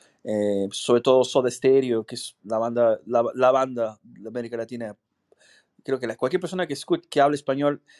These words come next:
sabe de qué estoy hablando, ¿no? Soda Stereo es una banda maravillosa. Y siempre que voy a Argentina intento <clears throat> aproximarme de esto, ¿no? Y es muy bueno.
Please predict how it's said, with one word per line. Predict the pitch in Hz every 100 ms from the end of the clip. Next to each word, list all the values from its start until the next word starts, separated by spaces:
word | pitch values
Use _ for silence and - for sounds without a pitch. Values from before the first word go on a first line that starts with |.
| _
sabe | - 151 135
de | 127
qué |
estoy | - 135
hablando, | 120 120 117
¿no? | 113 127
Soda | - 123 120
Stereo | - 127 127
es | 123 - 147
una | 135
banda | 127 127 127
maravillosa. | 123 127 127 135 175 - _ _ _ -
Y | 123 120
siempre | 214 196
que | 190
voy | 190
a |
Argentina | 175 190 185 220 220 214
intento | 170 180 185 196 190 190
<clears throat> | 139 131 - _ _ _ _ _ _ - - _ _ _ _ -
aproximarme | 127 160 - 190 190 190
de | 165
esto, | 147 98 98
¿no? | 123
Y |
es | 123 143
muy | 143
bueno. | 131 104